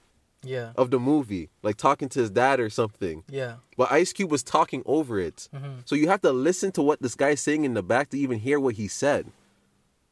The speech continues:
Speaker 1: What was he saying?
Speaker 2: The funniest shit, fam. I don't even know what he was saying, but I started crying by myself.
Speaker 1: <laughs>
Speaker 2: My girl's like, "Why are you laughing so hard?" I'm like, "I never knew he was saying that in the background the whole time."
Speaker 1: I need to see this part.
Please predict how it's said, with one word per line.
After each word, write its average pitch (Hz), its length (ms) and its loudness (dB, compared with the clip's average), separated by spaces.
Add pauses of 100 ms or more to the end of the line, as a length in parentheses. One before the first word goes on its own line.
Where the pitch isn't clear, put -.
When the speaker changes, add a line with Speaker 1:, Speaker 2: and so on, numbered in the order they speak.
(340)
Speaker 1:
What 135 180 -4
was 143 180 -6
he 147 80 -14
saying? 147 460 -12
Speaker 2:
The 135 100 4
funniest 254 580 4
shit, 202 260 6
fam. 131 360 4
I 147 100 8
don't 240 160 6
even 214 200 4
know 220 100 8
what 240 100 4
he 220 80 2
was 170 100 2
saying, 220 240 4
but 185 120 6
I 139 60 4
started 175 340 4
crying 175 560 2
by 143 260 6
myself. 147 580 2 (400)
Speaker 1:
<laughs> - 400 -8
Speaker 2:
My 135 120 6
girl's 175 220 4
like, 151 100 4
"Why 123 140 4
are 190 60 4
you 220 100 0
laughing 165 340 4
so 123 160 2
hard?" 123 100 2
I'm 117 60 -2
like, 117 120 0
"I 120 100 4
never 165 440 2
knew 160 220 0
he 160 140 -4
was 139 140 0
saying 165 280 0
that 156 100 2
in 143 80 0
the 120 80 0
background 135 480 0
the - 80 0
whole 135 220 0
time." 139 320 0
Speaker 1:
I 143 80 -8
need 147 120 -6
to 156 120 -4
see - 140 -10
this 131 180 -8
part. 120 380 -12